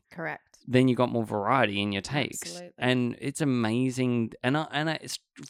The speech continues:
Speaker 2: frustrates me. Like, I'm a
Speaker 1: <laughs>
Speaker 2: big, having done a lot of things, because originally studying acting and
Speaker 1: Yeah.
Speaker 2: then got into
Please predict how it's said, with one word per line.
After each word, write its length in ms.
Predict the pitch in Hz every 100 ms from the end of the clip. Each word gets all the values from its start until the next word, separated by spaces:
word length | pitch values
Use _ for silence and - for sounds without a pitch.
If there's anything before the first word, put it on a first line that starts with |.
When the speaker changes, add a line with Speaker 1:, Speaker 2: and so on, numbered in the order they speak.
| - _ _
Speaker 2:
frustrates 420 | 190 190 214 240
me. 180 | 240 196 127 - - _
Like, 220 | 131 131 -
I'm 180 | 131 170
a 60 | 139
Speaker 1:
<laughs> 180 | 113 123
Speaker 2:
big, 140 | 117 107 - _ - - _ - -
having 460 | 120 139 180 160 120
done 220 | 101 107
a 80 | 107
lot 180 | 98 98
of 80 | 92
things, 380 | 95 92 95
because 280 | - 98 104
originally 360 | 98 101 101 95
studying 300 | 104 98 92
acting 560 | 120 117 123 107 104 101
and 140 | 107
Speaker 1:
Yeah. 60 | 104
Speaker 2:
then 120 | 104
got 120 | 98
into 540 | 98 92 95 92 90